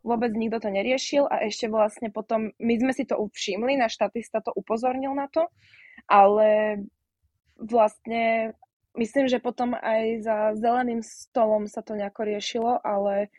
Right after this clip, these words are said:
neviem už presne, ako to dopadlo a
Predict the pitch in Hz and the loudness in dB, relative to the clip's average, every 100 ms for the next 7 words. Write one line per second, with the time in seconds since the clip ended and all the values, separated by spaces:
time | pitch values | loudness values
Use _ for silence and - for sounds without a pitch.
0 | _ _ _ - 240 240 262 247 220 _ | _ _ _ -4 2 4 4 2 -4 _
1 | _ _ - 220 - - 208 - 247 208 | _ _ -12 -12 -8 2 2 2 -6 -6
2 | 214 226 202 185 196 202 226 240 254 - | -6 -4 -4 -2 -2 0 2 2 0 -2
3 | 196 | -2